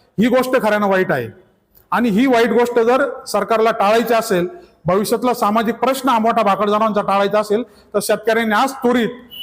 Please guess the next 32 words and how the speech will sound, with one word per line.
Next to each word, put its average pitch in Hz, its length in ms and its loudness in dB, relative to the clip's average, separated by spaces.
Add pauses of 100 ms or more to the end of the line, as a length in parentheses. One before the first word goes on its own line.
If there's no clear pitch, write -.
(220)
याबाबत 214 460 2
निर्णय 240 280 2
घेणं 226 260 0
गरजेचं 208 360 0
आहे 175 220 0 (320)
आणि 202 140 -2
याबाबत 214 320 2
उपाययोजना 220 460 0
गरजेचं 208 420 0
आहे, 185 200 2 (300)
असं 190 200 -2
मला 208 160 2
वाटतं. 202 460 0 (320)
आणि 208 240 0
निश्चितच 247 640 0 (100)
मी 226 380 0 (100)
न्यू 208 160 0
मुळा 214 220 2
प्रवारा 220 480 2 (400)
एन 190 60 0
एम 214 120 0
पीचा 220 240 0
या 196 60 2
ठिकाणी 208 440 -2
आभार 190 280 0
व्यक्त 220 200 -2
करतो 185 480 -2 (300)
की 185 60 0
त्यांनी 214 240 -2
खूप 233 280 -2
चांगल्या 220 280 0
रीतीनं 208 420 -2